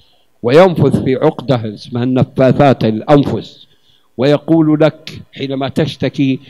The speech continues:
وتقول: "أنا والله أحس بمغص"، وتنزل وتجيك أمك الحبيبة وتقول: "يا ولدي، ولد ابن عمك أم، الله يرحمه، ترى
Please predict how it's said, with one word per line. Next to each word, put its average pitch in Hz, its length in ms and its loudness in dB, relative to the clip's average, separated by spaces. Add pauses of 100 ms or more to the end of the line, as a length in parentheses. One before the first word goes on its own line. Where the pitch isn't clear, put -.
(160)
وتقول: 135 600 2
"أنا 139 240 0
والله 131 460 0
أحس 143 340 -4
بمغص"، 135 760 0 (360)
وتنزل 160 580 0
وتجيك 151 580 -6 (180)
أمك 175 360 0
الحبيبة 127 640 2 (400)
وتقول: 165 360 4
"يا 208 60 6
ولدي، 190 400 4
ولد 180 480 6
ابن 165 260 4
عمك 175 560 0
أم، 170 320 -4 (200)
الله 156 240 -2
يرحمه، 151 460 0
ترى 139 340 0